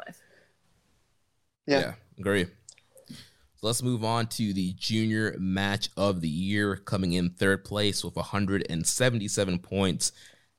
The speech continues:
Speaker 3: El Desperado versus Hiromu Takahashi from the eleven eighteen Best of Super Junior twenty-seventh show. Coming in second place, really close here, a hundred and seventy-nine points, Hiromu Takahashi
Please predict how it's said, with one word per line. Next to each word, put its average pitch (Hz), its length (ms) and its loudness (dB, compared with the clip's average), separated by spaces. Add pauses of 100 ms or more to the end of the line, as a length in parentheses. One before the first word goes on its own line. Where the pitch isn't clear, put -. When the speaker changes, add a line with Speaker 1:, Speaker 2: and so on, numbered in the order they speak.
Speaker 3:
El 127 160 0
Desperado 104 340 -2
versus 92 200 -2
Hiromu 95 180 0
Takahashi 98 720 0
from 90 600 0
the 82 460 0
eleven 98 680 0 (200)
eighteen 123 800 -2 (400)
Best 101 140 -2
of 104 60 0
Super 98 160 2
Junior 92 220 0
twenty-seventh 92 520 -2
show. 87 360 -2 (580)
Coming 107 320 0
in 98 300 -2
second 123 380 -2
place, 87 420 -2 (100)
really 101 140 2
close 101 320 -2
here, 98 120 0
a 82 40 -4
hundred 113 280 0
and 95 100 -4
seventy-nine 110 680 0
points, 95 540 -2
Hiromu 92 300 0
Takahashi 98 760 0